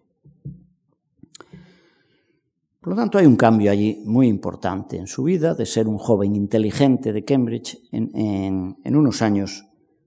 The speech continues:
se había convertido realmente en uno de los grandes economistas del mundo.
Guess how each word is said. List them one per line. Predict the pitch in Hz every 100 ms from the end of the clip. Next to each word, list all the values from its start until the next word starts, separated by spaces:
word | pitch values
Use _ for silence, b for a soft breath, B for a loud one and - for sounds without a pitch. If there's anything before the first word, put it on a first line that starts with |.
| _ -
se | - 104
había | 101 110 101
convertido | - 123 95 87 101 90 98 -
realmente | 92 101 110 92 92 90 95 - _ -
en | 120 127 - - _ _ _ _ _ _ _ _ _ _ -
uno | 160 139 - 120
de | 113
los | 98 95
grandes | 131 143 135 135 -
economistas | 98 92 92 95 - - 98 - - _
del | 107 104
mundo. | 95 82 85 -